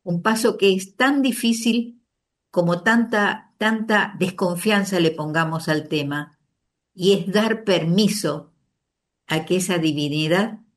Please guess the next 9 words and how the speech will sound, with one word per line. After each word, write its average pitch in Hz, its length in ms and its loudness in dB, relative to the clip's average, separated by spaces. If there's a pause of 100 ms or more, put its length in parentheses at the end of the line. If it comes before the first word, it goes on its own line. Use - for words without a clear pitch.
(720)
sea 165 380 0
una 156 360 0
con 143 200 -4
uno. 131 420 -4 (3750)
Porque 180 300 2
de 180 100 4
eso 180 200 -2
se 170 160 -2
trata, 139 520 -4